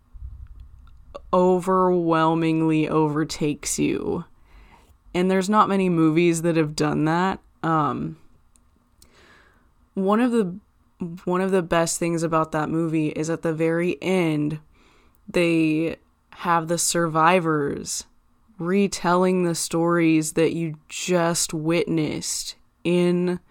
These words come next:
the movie. Like, a guy, an explosion happened nearby, and a guy had blood all over his face,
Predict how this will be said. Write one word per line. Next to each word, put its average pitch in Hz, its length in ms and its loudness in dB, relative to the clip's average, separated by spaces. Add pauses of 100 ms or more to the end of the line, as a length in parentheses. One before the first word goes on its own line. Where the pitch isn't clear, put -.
(320)
the 170 80 -2
movie. 165 720 2 (360)
Like, 165 400 -2 (480)
a 180 120 -2
guy, 165 800 2 (180)
an 175 140 0
explosion 170 680 0
happened 165 440 -2
nearby, 156 480 0
and 160 220 -2
a 160 80 -4
guy 160 260 0
had 160 280 -2
blood 165 280 2
all 165 200 4
over 156 280 0
his 151 160 -4
face, 156 480 0